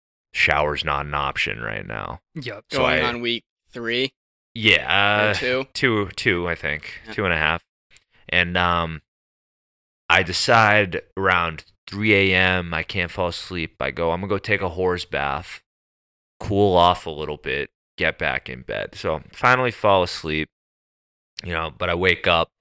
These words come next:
Speaker 1: probably only slept, like, three and a half hours, pretty broken sleep.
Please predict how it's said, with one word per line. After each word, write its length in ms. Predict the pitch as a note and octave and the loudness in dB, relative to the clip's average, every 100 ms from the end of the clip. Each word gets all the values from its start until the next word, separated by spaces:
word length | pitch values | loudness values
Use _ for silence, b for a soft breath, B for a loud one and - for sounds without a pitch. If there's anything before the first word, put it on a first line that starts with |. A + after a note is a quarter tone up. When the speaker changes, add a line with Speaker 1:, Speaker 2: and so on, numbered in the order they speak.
| _ | _
Speaker 1:
probably 180 | G#2+ G2 | 2 4
only 120 | F2+ | 2
slept, 380 | E2 - D#2+ - | -4 -2 -2 -2
like, 240 | D#2 C#2+ _ - | -4 -4 _ -8
three 160 | D#2+ | -4
and 80 | D2+ | -4
a 20 | |
half 260 | D#2 C#2+ - | -4 -6 -6
hours, 340 | C#2+ C#2+ D2 - | -4 -4 -6 -8
pretty 220 | - C#2 | -10 -6
broken 300 | D2+ C#2+ C2 | -4 -6 -8
sleep. 340 | - - C#2 | -12 -8 -10